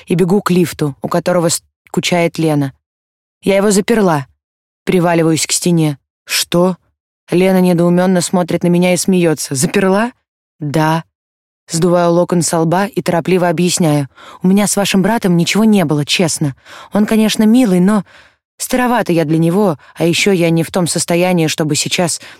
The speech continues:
Я действительно развожусь с мужем", выдыхаю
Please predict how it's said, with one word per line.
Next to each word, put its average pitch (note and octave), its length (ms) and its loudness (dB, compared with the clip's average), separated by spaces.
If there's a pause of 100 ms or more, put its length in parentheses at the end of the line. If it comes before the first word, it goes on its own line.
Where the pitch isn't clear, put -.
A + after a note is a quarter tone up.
(460)
Я F3 260 0
действительно F3 580 0
развожусь D#3 440 -2
с - 100 -4
мужем", F3 400 2 (380)
выдыхаю E3 600 0